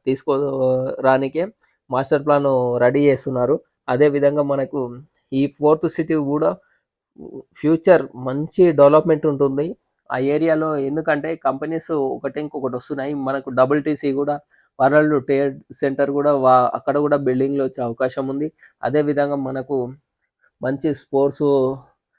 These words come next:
ఆ, స్టేడియం కానీ, ఇలా మంచి మంచి డెవలప్‌మెంట్స్, ఎలక్ట్రానిక్ కంపెనీస్ కానీ, ఫార్మా కంపెనీస్ కానీ, ఇలా మ-, ఆ, మెడికల్ కాలేజీ కానీ, ఇలా మంచి డెవలప్‌మెంట్ అవుతుంది. అదేవిధంగా అక్కడ ఫో-, ఆ, ఫోర్త్,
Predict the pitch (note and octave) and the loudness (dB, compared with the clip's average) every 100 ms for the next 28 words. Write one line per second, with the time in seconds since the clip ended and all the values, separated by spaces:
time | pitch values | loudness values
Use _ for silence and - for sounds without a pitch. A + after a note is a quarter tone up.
0 | _ _ C#3+ C3+ C3 D3 C#3 D3+ D3 D3 | _ _ -2 -2 0 2 4 6 4 4
1 | C#3+ C#3 C#3 D3 D3 C#3 C#3+ F3 D#3+ D#3 | 0 0 2 4 2 0 -4 -2 -2 -2
2 | D3+ D3+ C#3 C#3+ D3 D3+ C#3 C#3+ C3 C3+ | -2 0 4 4 4 0 -4 -4 -4 -6
3 | _ C#3 C3+ - D3 C#3 - C3+ C3 C#3+ | _ -2 0 2 0 0 -2 -2 -2 -4
4 | C#3+ - C3+ C3 - C#3 C#3 C#3+ C#3 C#3 | -4 -2 -2 -2 4 4 4 2 0 -4
5 | C#3+ C#3+ C#3 C#3 B2+ C#3 C#3+ _ - - | -4 -4 -2 -2 -2 -4 -10 _ -14 -2
6 | C#3+ C#3 C3+ C3+ C3 C3 B2+ B2 B2 C3 | 2 2 2 0 2 2 2 0 0 0
7 | D3+ C#3+ C3+ C3+ C#3 C3+ C#3 C3 B2+ C3+ | 2 2 4 4 4 2 2 2 0 2
8 | C#3+ B2+ - C3+ C3+ D3 E3 D#3+ D#3 D3 | 2 0 -4 -10 -10 -4 0 2 2 2
9 | C#3 D3 D3+ D3+ C#3+ C#3 C#3+ C#3+ E3+ - | 4 4 2 0 0 0 0 -4 -8 -14
10 | - _ _ C3 C#3+ E3 E3 D#3+ D#3+ D3+ | -20 _ _ 2 6 8 8 4 2 -2
11 | C3+ C#3 C#3+ C3 - _ _ _ E3 _ | -2 -4 -2 -4 -6 _ _ _ -20 _
12 | - C#3+ - B2 B2 A#2+ - D3 D3 | -2 -2 0 -4 -2 -2 0 -2 -2